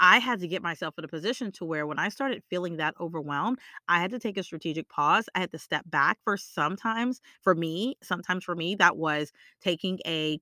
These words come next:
kind of mental health day, a P T O day, and just stepping aside so I can reset and I could pause and then jump back in and have a better start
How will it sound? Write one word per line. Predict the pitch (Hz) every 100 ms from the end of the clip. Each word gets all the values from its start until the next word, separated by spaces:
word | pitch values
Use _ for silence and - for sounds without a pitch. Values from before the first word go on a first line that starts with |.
| _
kind | 170
of | 151
mental | 151 160 170 165
health | 160 165
day, | - 165 170
a | 147
P | - 180
T | - 170
O | 160
day, | 165 165 165
and | 156
just | 151 -
stepping | - 160 175
aside | 165 - 151 156 180 202 - -
so | - -
I | 175
can | - 165
reset | 151 160 185 - - 165 220 -
and | 175
I | 151
could | 156 139 -
pause | 160 160 214 247 -
and | 170
then | 160
jump | 151 170 -
back | 165 -
in | 160
and | 185
have | 165 165
a |
better | 156 156 151
start | - - 160 175 294